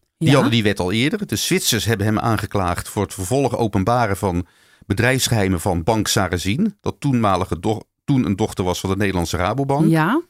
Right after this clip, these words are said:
Speaker 1: Op een gegeven moment hebben de Zwitsers die zaak overgedragen aan de Duitsers. Toen dacht onze collega, "Nou, dat zal allemaal wel meevallen, want die Duitsers die doen dat niet." Maar toen is daar die nieuwe wet ook al aangenomen. En tot zijn grote verrassing is die vervolgd, kwamen Duitse rechercheurs naar hem toe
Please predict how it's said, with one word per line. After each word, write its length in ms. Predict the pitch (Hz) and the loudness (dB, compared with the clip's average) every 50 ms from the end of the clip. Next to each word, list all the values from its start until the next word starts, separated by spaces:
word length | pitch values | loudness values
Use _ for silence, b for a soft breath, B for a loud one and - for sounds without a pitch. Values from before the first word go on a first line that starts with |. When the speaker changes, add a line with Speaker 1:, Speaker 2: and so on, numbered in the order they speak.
| B B B B B B B B B B B B B B B | B B B B B B B B B B B B B B B
Speaker 1:
Op 160 | - 147 147 | 0 0 0
een 60 | - | 0
gegeven 280 | - 185 180 175 143 151 | 0 0 2 2 4 4
moment 160 | 143 117 101 | 2 2 2
hebben 260 | 120 117 101 117 104 | 2 0 0 0 0
de 80 | 92 87 | 0 0
Zwitsers 520 | - - 151 185 - - - 98 80 - | 0 0 0 0 0 0 -2 -2 -2 -4
die 220 | - 95 135 156 | -4 -4 -2 0
zaak 300 | 143 139 123 107 98 - | 0 0 0 0 -2 -2
overgedragen 640 | - 131 131 107 104 101 98 101 92 90 87 87 107 - | -2 -2 -2 -2 -4 -2 -2 0 0 0 -2 -4 -4 -4
aan 100 | 92 82 | -4 -6
de 100 | 78 67 | -4 -4
Duitsers. 720 | - 78 92 127 143 - - 226 240 - - - - - _ _ _ _ _ _ _ _ | -2 0 0 0 0 0 -2 -2 -2 -2 -2 -2 -4 -8 _ _ _ _ _ _ _ _
Toen 140 | _ 139 131 | _ -2 -2
dacht 220 | 120 104 - - | -2 -2 -2 -4
onze 200 | - 98 90 98 | -4 -4 -4 -4
collega, 440 | - - 85 76 73 76 78 - - | -4 -4 -4 -2 -2 -4 -6 -8 -8
"Nou, 160 | 67 73 - - - | -8 -10 -10 -10 -8
dat 140 | - 82 - | -8 -8 -6
zal 140 | - 95 85 82 | -4 -2 -2 -2
allemaal 220 | 80 78 78 71 | -2 -2 -4 -4
wel 100 | 71 69 | -4 -2
meevallen, 480 | 76 80 82 92 90 - 104 101 104 104 | -2 0 0 -2 0 -2 -2 -2 -2 -2
want 100 | 98 80 | -2 -4
die 100 | 76 80 | -4 -4
Duitsers 360 | 80 82 82 82 78 - 80 | -2 -2 -2 -2 -4 -6 -8
die 100 | 80 76 | -10 -10
doen 140 | 67 85 90 | -6 -4 -2
dat 120 | 95 101 | -2 -2
niet." 220 | - 113 120 - - | -2 -4 -4 -4 -6
Maar 80 | 143 | -6
toen 180 | 139 - 143 143 | -2 -2 -2 -2
is 160 | 117 131 - | -2 -4 -2
daar 160 | - 143 139 | -2 -2 -2
die 100 | 127 120 | 0 0
nieuwe 180 | 123 123 120 117 | 0 0 0 0
wet 180 | 110 110 104 - | 0 0 0 -2
ook 140 | - 165 | -2 -2
al 80 | - - | -2 -2
aangenomen. 580 | 120 110 92 87 - 92 87 80 78 80 95 - | -2 -2 -2 0 0 -2 0 0 -2 -2 -2 -4
En 60 | - | -4
tot 140 | - 135 - | -6 -4 -2
zijn 180 | - 127 110 | -2 -2 0
grote 300 | - 143 151 156 151 127 | 0 0 0 0 -2 -4
verrassing 640 | 104 107 104 127 151 151 - 110 90 104 127 160 - _ _ _ _ _ _ _ _ | -4 -2 -2 -2 -2 -2 -2 -2 0 0 -2 -2 -4 _ _ _ _ _ _ _ _
is 240 | _ - 147 165 - | _ -4 -4 -2 -2
die 100 | - 147 | -2 -2
vervolgd, 340 | 123 110 107 95 90 90 - | -2 0 0 0 -2 -2 -2
kwamen 240 | _ 131 127 123 113 | _ -2 -2 0 0
Duitse 320 | 120 113 110 104 - 113 | 2 2 2 0 0 0
rechercheurs 480 | 101 101 - - 98 - 139 170 190 - | -2 -2 -2 -2 -2 -2 -2 -2 -2 -2
naar 140 | 156 117 95 | -2 -2 -2
hem 140 | 90 85 | -2 -4
toe 220 | - - 76 120 | -4 -6 -8 -8